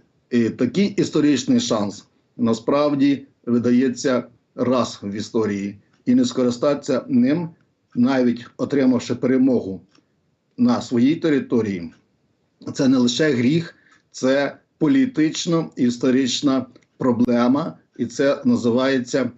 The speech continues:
історична поразка. І в цьому контексті, навіть коли ми отримаємо перемогу, чи не програємо ми Україну,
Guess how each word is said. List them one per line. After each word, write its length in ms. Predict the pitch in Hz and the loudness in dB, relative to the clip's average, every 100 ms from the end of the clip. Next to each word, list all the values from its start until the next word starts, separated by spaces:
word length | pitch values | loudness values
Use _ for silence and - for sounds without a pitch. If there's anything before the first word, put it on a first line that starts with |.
| _ | _
історична 640 | - - 131 117 107 - 117 | -12 -4 0 0 0 -2 -2
поразка. 720 | - 120 117 95 - 85 - _ _ _ | 0 0 0 -2 -10 -14 -14 _ _ _
І 260 | - 117 113 | -2 2 2
в 60 | 92 | 0
цьому 360 | 151 151 151 | 0 2 2
контексті, 760 | 123 135 120 143 135 - 143 123 - _ _ | 0 0 2 0 0 -2 -2 -2 -4 _ _
навіть 420 | - 123 151 156 117 | 0 2 4 0 0
коли 280 | 156 147 | 0 2
ми 120 | 143 135 | 4 2
отримаємо 540 | 127 143 123 123 113 | 0 0 2 2 0
перемогу, 640 | 123 120 113 101 87 104 104 _ _ _ _ | 0 0 0 -2 -2 -6 -8 _ _ _ _
чи 120 | - | 0
не 120 | 131 | 2
програємо 760 | 127 131 110 117 113 120 120 120 _ | 2 0 0 0 2 2 2 -2 _
ми 220 | 127 127 | 0 0
Україну, 680 | 135 113 110 104 110 135 - | 0 -4 -4 -2 0 0 0